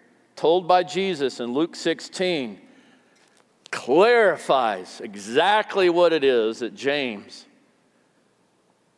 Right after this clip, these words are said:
is addressing in James chapter five. The way the rich use their resources for selfish gain at the cost of human dignity.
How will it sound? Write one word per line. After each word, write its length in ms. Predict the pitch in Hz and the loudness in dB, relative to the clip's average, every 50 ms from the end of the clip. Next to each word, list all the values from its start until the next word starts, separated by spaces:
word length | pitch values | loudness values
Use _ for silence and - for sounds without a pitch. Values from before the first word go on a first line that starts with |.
| _ _ _ | _ _ _
is 160 | - 120 113 113 | -8 -8 -8 -6
addressing 640 | 113 104 127 135 131 120 - - 98 90 92 90 - _ _ _ _ - | -6 -2 0 0 0 0 -2 -8 -14 -16 -16 -18 -20 _ _ _ _ -16
in 140 | 110 104 95 | -14 -14 -10
James 360 | 90 120 117 113 107 104 - | -6 -6 -6 -6 -6 -10 -8
chapter 320 | - - 110 117 - - | -4 -4 -4 -4 -6 -10
five. 420 | - - - 95 87 71 65 69 - _ _ _ _ _ _ _ _ _ _ _ _ _ _ _ _ _ _ _ _ _ _ _ _ _ _ _ _ _ _ _ _ _ _ _ _ _ _ | -14 -8 -6 -6 -6 -6 -8 -14 -20 _ _ _ _ _ _ _ _ _ _ _ _ _ _ _ _ _ _ _ _ _ _ _ _ _ _ _ _ _ _ _ _ _ _ _ _ _ _
The 80 | - 104 | -4 0
way 220 | 113 127 131 123 | 0 2 2 0
the 100 | 110 113 | -2 -4
rich 580 | 113 117 131 156 190 226 220 - - - - - - _ _ _ _ _ _ _ _ - | -4 -2 0 2 2 2 0 -2 -6 -16 -18 -18 -20 _ _ _ _ _ _ _ _ -12
use 260 | 110 120 127 123 117 | -8 -8 -8 -6 -4
their 180 | - 117 110 110 | -2 -2 0 0
resources 880 | 110 131 156 175 - - 175 160 160 160 151 - 165 156 143 - - - _ _ _ _ _ _ _ | 0 0 -2 -2 -4 -2 0 0 0 0 -2 -4 -8 -8 -8 -10 -16 -20 _ _ _ _ _ _ _
for 100 | - 90 | -16 -16
selfish 600 | - - - 147 147 160 160 - 170 147 - - - | -14 -6 -2 0 2 2 0 -2 -4 -8 -10 -10 -8
gain 500 | 139 143 139 143 143 139 139 139 135 - - - _ _ _ _ _ _ _ _ _ _ _ _ _ _ _ _ | -6 -6 -4 -4 -6 -6 -8 -10 -12 -16 -20 -20 _ _ _ _ _ _ _ _ _ _ _ _ _ _ _ _
at 140 | 123 113 - | -4 -4 -4
the 80 | - - | -8 -12
cost 480 | - - 147 143 139 135 135 - - | -6 -2 0 2 2 0 0 -4 -8
of 120 | 117 107 - | -10 -10 -10
human 840 | - - 131 131 123 120 117 117 110 - - - - - 95 - - | -8 -8 -6 -6 -4 -4 -6 -6 -8 -10 -16 -20 -20 -20 -20 -20 -6
dignity. 640 | - 120 117 110 95 - 98 80 87 85 76 71 - | -2 -2 -2 -2 -2 -6 -8 -8 -8 -10 -12 -14 -18